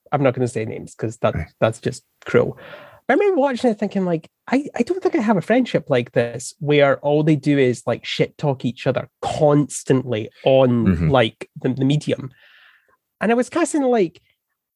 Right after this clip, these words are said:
Speaker 1: to be honest, like, it's actually, it, like, when I was younger, I used to think that was quite funny, but I do look at that and go, "Nah, that,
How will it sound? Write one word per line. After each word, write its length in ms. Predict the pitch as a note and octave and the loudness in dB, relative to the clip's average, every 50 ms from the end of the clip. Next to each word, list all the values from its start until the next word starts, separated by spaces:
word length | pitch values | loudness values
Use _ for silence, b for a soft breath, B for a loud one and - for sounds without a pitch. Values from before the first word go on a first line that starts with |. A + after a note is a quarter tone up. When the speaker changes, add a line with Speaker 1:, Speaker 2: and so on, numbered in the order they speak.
| _ - - | _ -20 -8
Speaker 1:
to 100 | - - | -4 -2
be 120 | G3 A3 C4+ | 0 0 0
honest, 440 | E4+ G#4 G#4+ F#4+ B3+ - - - - - | 0 0 0 0 0 -2 -6 -14 -12 -6
like, 160 | F#3+ F#3+ E3+ | -4 -4 -2
it's 180 | E3 F#3 E3+ - | -2 -2 0 0
actually, 340 | G#3+ A#3+ - - C#4+ B3+ F#3+ D#3+ | 0 -2 0 0 0 0 0 -2
it, 400 | - E3+ D#3+ E3 - - G3+ F#3 | -4 -10 -12 -12 -10 -10 -6 -2
like, 240 | G3 G#3+ G3+ F#3 - _ | 0 0 0 0 -2 _
when 220 | - G3 A3 B3 D4 | -2 0 2 2 4
I 40 | D#4 | 4
was 180 | C4+ F3+ - | 2 2 2
younger, 240 | G3+ A3+ A#3+ G3+ D#3+ | 2 2 2 2 0
I 40 | A#2+ | 0
used 260 | B2 C#3 D3 - - | 0 -2 -4 -6 -6
to 60 | - | -4
think 120 | - D3+ - | -2 -2 0
that 120 | B2+ B2 | -2 -2
was 120 | C3 B2+ | -4 -6
quite 260 | - - - A2+ - - | -6 -6 -6 -6 -6 -6
funny, 460 | - - G#3 G3+ D3+ B2 A2+ - - _ | -4 0 2 2 2 2 0 -4 -4 _
but 220 | - D#3 D3 - - _ _ _ _ - | 0 0 0 -2 -6 _ _ _ _ 0
I 80 | F3 | 0
do 240 | F3 D#3 - A3+ C#4 | 2 2 2 0 0
look 160 | D4+ D4+ G#3 - | 0 -2 0 2
at 20 | |
that 160 | A3 G#3+ G3+ E3+ | 2 2 4 2
and 120 | D#3+ D3+ | 2 2
go, 240 | F3 E3 D3+ C#3+ A#2+ | 2 2 2 2 0
"Nah, 400 | A#2+ C#3+ D3 F3+ G#3+ A3 F3+ - - | -2 -2 -2 -2 -2 -2 -6 -6 -4
that, 300 | - D#3+ G#3+ C4 C4 - | -2 -2 0 -2 -2 -6